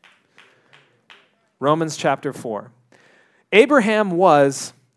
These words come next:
humanly speaking, the founder of our Jewish nation.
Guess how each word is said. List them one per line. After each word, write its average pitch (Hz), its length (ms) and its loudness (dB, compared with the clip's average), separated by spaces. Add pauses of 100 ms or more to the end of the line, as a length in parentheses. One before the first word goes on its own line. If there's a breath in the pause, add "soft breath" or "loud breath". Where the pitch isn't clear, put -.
(100)
humanly 170 640 -6
speaking, 113 640 -18 (1080)
the 131 100 -6
founder 139 420 -4
of 117 80 -6
our 123 160 -2
Jewish 120 380 -10
nation. 120 540 -16